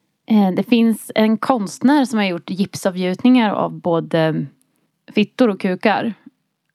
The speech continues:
som visar på den här stora variationen. Vi lägger in en länk på lärarhandledningssidan på vår hemsida där vi länkar till den konstnären.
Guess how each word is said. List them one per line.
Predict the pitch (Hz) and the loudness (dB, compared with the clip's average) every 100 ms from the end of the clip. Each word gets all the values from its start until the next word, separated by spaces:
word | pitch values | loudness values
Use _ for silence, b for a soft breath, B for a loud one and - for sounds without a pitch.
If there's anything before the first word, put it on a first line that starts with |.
| - | -8
som | - 196 | -2 -2
visar | 185 190 160 247 | 0 -2 -2 -2
på | 254 254 | -2 -2
den | 156 | -2
här | |
stora | 139 180 165 160 156 | -4 -2 0 0 0
variationen. | 156 160 165 - 190 190 220 196 240 - b b b | 0 -2 -4 -2 -2 2 2 2 0 -2 b b b
Vi | 233 262 | 2 4
lägger | 285 233 | 2 2
in | 214 | 0
en | 190 196 202 | 0 2 4
länk | 294 233 254 254 - - - b b b b b b _ | 2 2 0 -2 -10 -20 -20 b b b b b b _
på | - 190 180 175 170 | -2 0 2 0 0
lärarhandledningssidan | 190 175 165 160 156 165 165 170 175 - 185 190 180 | 0 -2 -2 -4 -4 -4 -4 -4 -6 -4 -2 0 -2
på | 180 | -2
vår | 170 | 0
hemsida | 160 160 160 - 175 180 160 b b b b b b _ | -2 -4 -6 -4 -2 -2 -6 b b b b b b _
där | - 180 | -6 -4
vi | 165 | -2
länkar | 165 160 175 | -2 -2 -4
till | 175 | -4
den | 170 165 | -4 -2
konstnären. | 165 160 - - 185 | -4 -2 -4 -4 -6